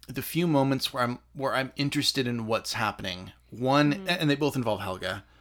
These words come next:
Speaker 1: One is, well, three. There are three moments that I
Speaker 2: Uh-huh.
Speaker 1: think are of value. One
Speaker 2: Yeah.
Speaker 1: is Harold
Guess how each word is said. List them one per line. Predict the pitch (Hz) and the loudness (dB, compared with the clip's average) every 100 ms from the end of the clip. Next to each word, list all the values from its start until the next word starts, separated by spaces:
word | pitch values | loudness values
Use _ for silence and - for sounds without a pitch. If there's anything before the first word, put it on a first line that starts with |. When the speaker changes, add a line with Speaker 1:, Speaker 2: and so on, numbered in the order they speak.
| - _ - | -20 _ -10
Speaker 1:
One | 127 120 131 135 139 - | -4 0 2 2 0 -2
is, | 123 113 107 101 101 - - _ _ _ _ _ _ _ _ 170 | -2 0 -2 -4 -8 -10 -14 _ _ _ _ _ _ _ _ -2
well, | 175 | -2
three. | - - 139 - | -2 -2 -2 -2
There | 127 | -2
are | 123 | -2
three | - 147 | 2 2
moments | 135 123 | 4 0
that | 117 | -2
I | 110 | -4
Speaker 2:
Uh-huh. | 98 | -2
Speaker 1:
think | 113 - | -6 -4
are | 110 101 - | -2 0 -2
of | 117 90 | -6 -4
value. | 98 95 98 90 - | -4 -4 -6 -14 -12
One | 135 139 147 151 | -2 2 2 2
Speaker 2:
Yeah. | 135 | 2
Speaker 1:
is | 120 104 - _ _ _ | 2 -2 -10 _ _ _
Harold | - 131 127 123 120 | 0 4 6 4 2